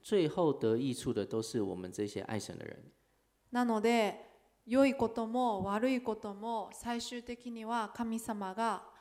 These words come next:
Speaker 2: 神様を愛する人の益としてくださるのです。
Speaker 1: 所以不要一听到要付代价，就觉得说：“哎呦，好，好，好可怕。”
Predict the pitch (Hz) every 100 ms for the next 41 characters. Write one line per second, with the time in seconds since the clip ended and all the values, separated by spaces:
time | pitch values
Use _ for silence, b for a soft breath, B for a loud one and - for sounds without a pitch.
0 | b - 269 277 277 233 208 185 - 226
1 | 277 277 320 277 240 - 214 226 240 -
2 | - 247 247 - 302 285 233 - 202 196
3 | 185 190 190 165 160 165 - - 160 156
4 | 151 160 - 156 156 151 151 - 139 139
5 | 123 131 113 117 113 107 104 - 107 107
6 | 101 95 101 - - 104 107 - 110 -
7 | - 101 90